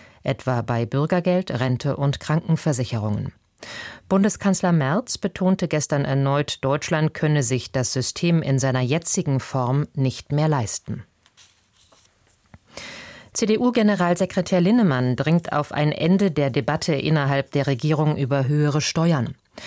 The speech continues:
Im Koalitionsvertrag stünden keine Steuererhöhungen und es werde sie auch nicht geben, sagte Linnemann den Zeitungen der Funke Mediengruppe. Er halte die ganze Debatte für falsch.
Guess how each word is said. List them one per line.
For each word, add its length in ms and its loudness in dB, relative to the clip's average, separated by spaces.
Im 220 2
Koalitionsvertrag 1300 0
stünden 400 0
keine 320 2
Steuererhöhungen 1160 2
und 360 -2
es 140 -2
werde 200 0
sie 140 0
auch 160 -2
nicht 220 -2
geben, 360 2
sagte 360 -4
Linnemann 520 2
den 160 0
Zeitungen 540 -2
der 120 -2
Funke 360 -2
Mediengruppe. 720 -2
Er 120 -2
halte 240 0
die 140 -2
ganze 320 0
Debatte 480 -2
für 240 -4
falsch. 500 -4